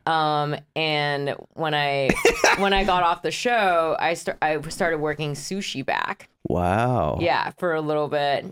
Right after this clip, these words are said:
Speaker 1: And then they were like, "Felix, you're going to overtime. Like, you gotta decide, do you wanna be front of house or back of house?" And I was like, "Ugh."
Speaker 2: Front of house, more money.
Speaker 1: Yeah.
Speaker 2: <laughs> Yeah.
Speaker 1: And also, like, back of house working for, like, a corporate company like that. What am I doing? I'm, like,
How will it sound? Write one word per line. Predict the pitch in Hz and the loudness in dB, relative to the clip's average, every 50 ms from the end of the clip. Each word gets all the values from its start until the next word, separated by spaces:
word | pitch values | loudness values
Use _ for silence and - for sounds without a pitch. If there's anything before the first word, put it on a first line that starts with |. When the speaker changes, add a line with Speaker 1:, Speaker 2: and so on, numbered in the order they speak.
| - _ _ _ | -16 _ _ _
Speaker 1:
And | 165 170 170 170 | -2 0 0 0
then | 165 170 165 | 0 0 0
they | 160 160 | 0 0
were | 156 147 | 0 0
like, | 143 139 135 117 - - _ _ - | 0 0 0 -2 -4 -6 _ _ -4
"Felix, | 262 247 214 208 - 185 | -4 -2 -2 -2 0 -2
you're | 208 180 | 0 0
going | 233 226 233 226 | 0 0 2 0
to | 208 175 | 2 0
overtime. | 208 214 185 180 170 151 151 160 160 160 | 0 0 0 -2 -2 -2 -2 -2 -2 0
Like, | 160 160 | 0 2
you | 175 180 | 2 2
gotta | 180 185 170 165 | 2 2 0 0
decide, | 151 165 151 - 165 156 156 151 | -2 -4 -2 0 2 2 2 2
do | 143 | 0
you | 151 | 0
wanna | 160 165 165 165 | 0 0 0 0
be | 156 156 151 | 0 -2 -4
front | - - 185 185 180 | -2 -2 -2 -2 0
of | 190 | -2
house | - 180 180 - 156 | -2 -2 -2 -2 -4
or | - | -8
back | - 165 160 160 156 | -4 -2 -2 -2 -2
of | 175 175 | -4 -4
house?" | 156 170 147 139 135 110 165 - - - _ _ _ _ - - - - - - - | -2 0 0 0 0 -2 -4 -6 -10 -16 _ _ _ _ -20 -20 -20 -20 -20 -8 -4
And | 180 190 185 | -2 0 0
I | 170 175 170 | 2 0 0
was | 170 156 165 | 0 -2 0
like, | 156 156 156 156 - - - _ _ _ - | -2 0 0 -2 -4 -8 -14 _ _ _ -8
"Ugh." | 233 214 196 - _ _ _ _ _ _ _ _ _ _ _ _ _ _ _ _ | -8 -8 -8 -12 _ _ _ _ _ _ _ _ _ _ _ _ _ _ _ _
Speaker 2:
Front | - - 85 78 | -2 0 0 2
of | 78 | 0
house, | 80 82 85 82 | 0 -2 -2 -2
more | 82 82 | -2 0
money. | 82 82 80 78 82 90 95 92 - - - | 0 0 0 0 0 0 -2 -2 -6 -10 -12
Speaker 1:
Yeah. | 156 156 202 233 233 214 196 160 160 160 170 185 - - | -6 -4 0 0 2 2 4 4 6 6 6 4 4 4
Speaker 2:
<laughs> | - | 6
Yeah. | 226 185 196 190 | 6 6 6 4
Speaker 1:
And | - | 6
also, | - - 240 233 - - 254 240 233 226 | 6 6 4 6 6 4 4 6 4 2
like, | 220 214 214 202 202 196 196 - - | 2 2 2 2 2 0 -2 -2 0
back | 208 202 190 202 202 208 | 2 2 2 2 0 0
of | 190 | 0
house | 196 185 185 185 - | 2 2 0 0 0
working | 190 185 185 180 185 180 175 | -2 -2 0 -2 -4 -4 -4
for, | - 175 165 165 165 | -2 -2 0 0 0
like, | 165 165 151 | 0 0 0
a | - 165 | -2 -4
corporate | - - - 180 170 - - 185 139 - | -4 -2 -2 -2 -2 0 0 -2 -2 -2
company | 180 170 175 170 214 202 190 175 | -2 -4 -2 -2 -2 -2 0 0
like | 160 151 147 151 - | 0 0 0 0 0
that. | - 151 151 147 | 0 2 2 2
What | 151 175 180 | 2 0 0
am | 185 | 0
I | 185 175 | 0 0
doing? | 170 185 180 | 0 0 0
I'm, | 170 165 170 | 0 0 0
like, | 175 175 175 - | 0 -2 -2 -4